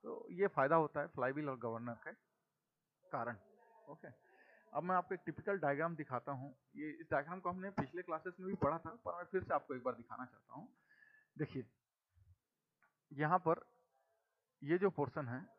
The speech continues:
इस portion में यह inlet वाल्व जिससे अपना fuel और एयर अंदर आता है, ये एग्जॉस्ट वाल्व है जो combustion के पश्चात जितने भी residual gases,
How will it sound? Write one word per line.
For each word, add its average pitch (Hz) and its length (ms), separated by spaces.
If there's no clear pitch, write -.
इस 196 80
portion 180 400
में 156 220
यह 196 340
inlet 170 420
वाल्व 135 380
जिससे 135 240
अपना 190 200
fuel 170 280
और 180 180
एयर 147 280
अंदर 139 200
आता 143 280
है, 139 180
ये 175 120
एग्जॉस्ट 151 420
वाल्व 151 200
है 185 100
जो 180 200
combustion 143 480
के 175 100
पश्चात 139 540
जितने 147 360
भी 185 200
residual 160 520
gases, 143 420